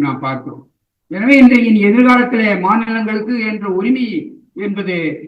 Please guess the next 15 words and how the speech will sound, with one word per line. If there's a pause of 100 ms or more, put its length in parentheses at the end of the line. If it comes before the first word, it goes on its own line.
(100)
மிகப்பெரிய (100)
கேள்விக்குறியாக
இருக்கு. (960)
அப்ப (400)
அது, (200)
அதனால (100)
இப்ப (240)
சொல்கிறார் (2000)
பி
ஜே
பியினுடைய (720)
தமிழக (720)
தலைவர்
வந்து (2250)
தமிழ்நாட்டை